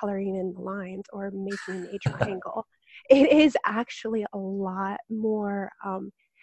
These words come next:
Speaker 1: for us, it's more intuitive, but for you, you might not understand. And so it's a process that we go through. And even though we might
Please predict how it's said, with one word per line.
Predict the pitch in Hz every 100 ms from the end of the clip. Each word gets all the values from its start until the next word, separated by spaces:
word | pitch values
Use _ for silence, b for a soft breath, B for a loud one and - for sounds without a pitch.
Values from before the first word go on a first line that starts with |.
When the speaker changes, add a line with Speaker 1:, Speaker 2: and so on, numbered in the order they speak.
| b
Speaker 1:
for | - 269
us, | 311 -
it's | 294 -
more | 233 214
intuitive, | 202 - 208 208 254 269 285 -
but | 220
for | _ 220
you, | 208 214 220
you | 208 208
might | 202 202
not | 190 190
understand. | 190 190 - 190 185 - - - _ B B
And | 233 233
so | 240 220
it's | 214
a |
process | 202 - 220 214 - 196 202 -
that | 208
we | 214
go | 196 196
through. | 202 - 202
And | 208
even | 220 220 233
though | 214
we | 214
might | 196